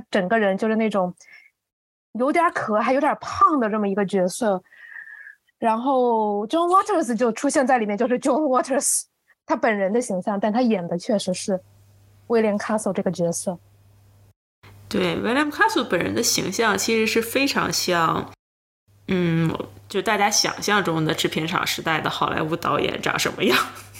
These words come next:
Speaker 2: <laughs> 个子没有特别的高，然后头发灰白，就看上去有一点特色，但是又没有长得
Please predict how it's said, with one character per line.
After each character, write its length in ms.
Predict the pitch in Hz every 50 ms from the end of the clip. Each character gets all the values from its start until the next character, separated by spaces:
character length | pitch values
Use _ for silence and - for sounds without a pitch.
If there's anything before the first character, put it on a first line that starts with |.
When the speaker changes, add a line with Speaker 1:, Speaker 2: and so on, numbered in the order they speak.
| - -
Speaker 2:
<laughs> 480 | - - - - - - - - - -
个 280 | - 233 254 240 202 190
子 260 | 165 175 170 170 165
没 160 | 160 165 175
有 160 | 202 202 156
特 160 | - - -
别 160 | 165 165 160 147
的 80 | 160
高， 420 | 160 - 190 185 185 196 214 214 - - -
然 280 | - - 156 151 165 180
后 320 | 175 165 160 165 156 151
头 220 | 156 - - 170 165
发 380 | 156 - 175 170 165 151 - - - - - -
灰 200 | - - 185 190
白， 600 | - 156 - - 180 202 - - - - - - - _ _ _ _ _ _ _ _ _ _ _ _ _ _ - - - - -
就 280 | - - 190 185 175
看 260 | 170 - - 359 311 254
上 160 | 240 185 185
去 260 | 185 - 190 180 170
有 140 | 160 165 117
一 80 | 143 247
点 160 | - 226 165 -
特 200 | - - 247 202
色， 200 | 185 208 170 160
但 160 | 175 190 180
是 300 | 180 185 180 175 165 165
又 120 | 185 196
没 160 | 180 156 147 156
有 160 | 175 180 190
长 340 | 190 - 196 156 - - -
得 560 | - 156 156 156 151 151 151 - - - -